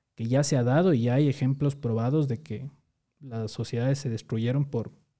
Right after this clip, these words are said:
crecimiento incontrolado, eso está pasando ahora a la humanidad. El crecimiento actual nos puede destruir.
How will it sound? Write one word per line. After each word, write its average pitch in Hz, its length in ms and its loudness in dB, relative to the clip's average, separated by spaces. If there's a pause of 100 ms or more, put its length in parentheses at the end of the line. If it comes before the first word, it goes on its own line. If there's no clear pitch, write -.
(340)
crecimiento 120 480 -2
incontrolado, 147 640 0 (800)
eso 180 180 0
está 143 220 0
pasando 127 340 0
ahora 139 220 -2 (640)
a 127 100 -6
la 120 100 0
humanidad. 113 440 -2 (340)
El 131 140 -4
crecimiento 131 540 -2
actual 170 380 -2 (120)
nos 123 180 -12
puede 143 180 0
destruir. 127 480 -8